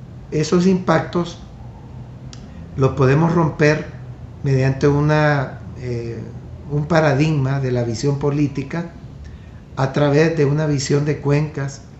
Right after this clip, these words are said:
o regiones hidrográficas, los cuales ya las divisiones políticas que nosotros conocemos, que es Sonsonate, San Salvador, Santa Ana, ya no debe de ser una visión así, sino más bien una visión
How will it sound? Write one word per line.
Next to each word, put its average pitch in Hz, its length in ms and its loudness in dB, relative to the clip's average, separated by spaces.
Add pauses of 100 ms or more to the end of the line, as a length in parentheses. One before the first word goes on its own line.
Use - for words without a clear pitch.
(200)
o 127 100 -2
regiones 135 480 2
hidrográficas, 123 880 -2 (520)
los 131 160 0
cuales 147 420 4
ya 160 420 2 (280)
las 131 160 0
divisiones 139 480 2
políticas 151 680 2
que 123 140 -4
nosotros 131 340 0
conocemos, 139 680 0
que 123 220 0
es 120 80 -6
Sonsonate, 117 840 -4
San 110 240 -8
Salvador, 120 680 -2 (180)
Santa 123 480 -2
Ana, 185 280 2 (340)
ya 143 160 4
no 147 160 4
debe 151 220 6
de 135 80 0
ser 170 240 0
una 127 180 0
visión 120 380 -2
así, 143 280 -4 (320)
sino 127 260 -2
más 131 220 -2
bien 165 300 0 (340)
una 139 180 0
visión 151 500 2